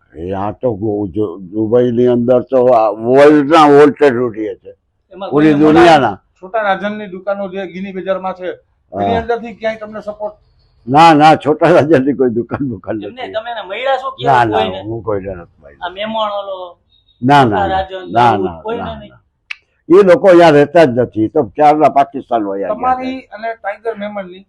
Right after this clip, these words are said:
Speaker 1: હા.
Speaker 3: ગાથા શું છે? એટલે વચ્ચેનો ગેપ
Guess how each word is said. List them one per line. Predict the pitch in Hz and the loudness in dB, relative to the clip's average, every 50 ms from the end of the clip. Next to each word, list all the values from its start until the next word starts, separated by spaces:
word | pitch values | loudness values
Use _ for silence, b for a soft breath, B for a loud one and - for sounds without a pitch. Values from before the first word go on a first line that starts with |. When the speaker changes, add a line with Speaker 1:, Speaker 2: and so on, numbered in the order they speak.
| _ _ | _ _
Speaker 1:
હા. | - 98 98 - - - - | -10 -8 -8 -8 -8 -10 -12
Speaker 3:
ગાથા | 175 185 196 - - 220 196 - | -12 -12 -10 -8 -8 -8 -8 -10
શું | 190 190 180 | -14 -20 -20
છે? | 180 170 | -20 -20
એટલે | 160 151 143 _ _ _ 170 190 208 | -20 -20 -20 _ _ _ -20 -20 -18
વચ્ચેનો | 185 185 196 196 240 233 226 202 | -16 -16 -16 -14 -14 -12 -12 -12
ગેપ | 175 196 226 247 | -8 -6 -6 -6